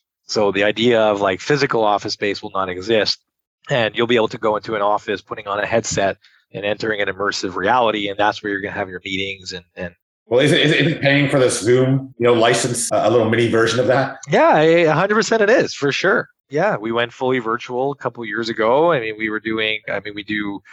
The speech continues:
Speaker 1: company-wide dinners, uh, twice, uh, every other month, and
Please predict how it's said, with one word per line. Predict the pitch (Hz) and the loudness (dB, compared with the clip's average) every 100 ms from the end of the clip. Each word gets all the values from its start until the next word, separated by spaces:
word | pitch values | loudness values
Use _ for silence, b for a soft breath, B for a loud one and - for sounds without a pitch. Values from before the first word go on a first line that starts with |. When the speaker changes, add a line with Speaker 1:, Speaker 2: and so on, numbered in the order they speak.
| B B _ | B B _
Speaker 1:
company-wide | - 123 117 113 110 110 101 | -4 -2 -4 -2 2 2 2
dinners, | 113 113 120 123 123 120 | 0 0 2 2 0 -2
uh, | 101 107 107 101 | -2 0 0 -4
twice, | - 113 110 | -4 -2 -2
uh, | 104 101 95 | -4 -4 -2
every | 110 117 | -2 0
other | 110 104 | 0 0
month, | 113 120 120 - - | -2 -2 -4 -10 -16
and | 101 | -18